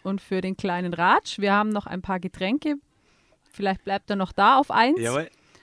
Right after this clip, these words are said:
Speaker 1: Und wir hören jetzt von euch.
Speaker 2: Moment,
Speaker 1: Oh.
Speaker 2: darf ich noch?
Speaker 1: Natürlich.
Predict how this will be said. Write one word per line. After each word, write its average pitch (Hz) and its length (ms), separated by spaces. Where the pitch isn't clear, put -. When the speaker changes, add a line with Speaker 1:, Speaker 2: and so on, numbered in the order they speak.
Speaker 1:
Und 233 500
wir 262 400
hören 233 340
jetzt - 320
von 180 180
euch. 160 220
Speaker 2:
Moment, - 360
Speaker 1:
Oh. 254 120
Speaker 2:
darf 131 200
ich 104 120
noch? 101 260
Speaker 1:
Natürlich. 202 640